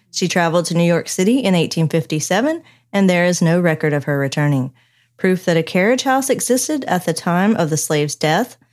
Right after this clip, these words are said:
and the death of Matilda Sorrel could not be found at this time. Is the depression a result of a subfloor pit or some other subterranean feature? Answer, the pit was clearly used for trash disposal,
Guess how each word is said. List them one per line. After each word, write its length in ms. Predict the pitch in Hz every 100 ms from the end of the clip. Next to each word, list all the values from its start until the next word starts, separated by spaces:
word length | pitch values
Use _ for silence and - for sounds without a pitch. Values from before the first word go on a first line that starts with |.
| _ _ -
and 200 | 233 254
the 60 |
death 240 | 202 170 185
of 80 |
Matilda 360 | 165 160 165 156
Sorrel 480 | - 151 165 240 254 _ _
could 200 | - 359
not 240 | 277 269 247
be 120 | 233
found 380 | 202 175 175 170
at 200 | 165 -
this 220 | 147 156
time. 460 | - 165 143 143 156 _
Is 200 | 226 277
the 120 | 277 208
depression 640 | 175 170 151 - 165 175 175
a 80 |
result 500 | 165 160 160 156 160 -
of 100 | 156
a 60 |
subfloor 680 | 151 - 156 160 175 165 156
pit 380 | - 165 196 - 170
or 120 | 165
some 280 | - 160 151
other 240 | 160 170
subterranean 720 | 165 160 160 160 156 160 151
feature? 480 | 156 151 - 180 214 _ _ _ _ -
Answer, 460 | 139 131 151 170 180
the 140 | 170
pit 200 | 170 240
was 160 | 247 247
clearly 400 | 285 320 330 294
used 220 | 311 302
for 100 | 277
trash 360 | 262 311 294 -
disposal, 680 | - - 143 131 110 175